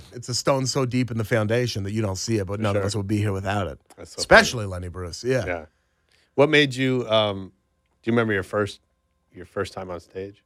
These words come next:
Speaker 1: Doing stand-up?
Speaker 2: Yeah.
Speaker 1: Yeah. The first time I ever did stand-up was,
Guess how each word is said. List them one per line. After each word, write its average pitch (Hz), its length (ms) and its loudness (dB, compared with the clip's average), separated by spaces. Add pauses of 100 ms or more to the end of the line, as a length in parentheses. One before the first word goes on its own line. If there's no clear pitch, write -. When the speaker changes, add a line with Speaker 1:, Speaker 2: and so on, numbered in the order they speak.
Speaker 1:
Doing 120 180 0
stand-up? 131 560 0
Speaker 2:
Yeah. 90 200 -6 (180)
Speaker 1:
Yeah. 123 420 2 (380)
The 151 80 0
first 247 380 6
time 233 300 0
I 185 120 2
ever 190 180 -2
did 165 140 -4
stand-up 160 540 2
was, 135 480 -4